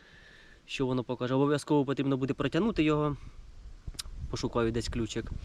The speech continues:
Ну, а щоб добратися до корінних, як я показував, до крайніх, потрібно відкручувати оцю полураму. Тобто, бачите, отут ось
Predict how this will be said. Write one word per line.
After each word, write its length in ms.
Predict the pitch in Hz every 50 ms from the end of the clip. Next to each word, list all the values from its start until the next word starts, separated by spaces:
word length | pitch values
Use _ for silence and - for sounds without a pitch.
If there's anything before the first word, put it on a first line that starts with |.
| - - - - - - - - - -
Ну, 200 | - 202 240 233
а 40 | 202
щоб 280 | - - 220 180 170 - - - - - - - - -
добратися 600 | 151 139 180 175 185 214 196 190 190 - - 180
до 180 | 160 185 180 170
корінних, 500 | 170 185 185 202 220 247 269 247 - -
як 120 | 196 170
я 80 | 196 185
показував, 580 | - 180 - 185 185 170 175 175 170 165 165 - - - - -
до 120 | 170 165
крайніх, 520 | - 175 170 165 160 156 151 - - - - - - - - - - - - - -
потрібно 420 | - 180 180 - 214 180 190 185 180
відкручувати 560 | 180 - - - 233 175 - 185 175 165 175
оцю 220 | 165 165 - 196
полураму. 640 | - - 175 165 165 160 156 131 117 110 110 113 113 - - - - - - - - - - - - - - - -
Тобто, 200 | - 135 - 156
бачите, 380 | 143 156 156 139 - - - 147
отут 200 | 139 - 160 -
ось 360 | 151 143 135 135 127 - -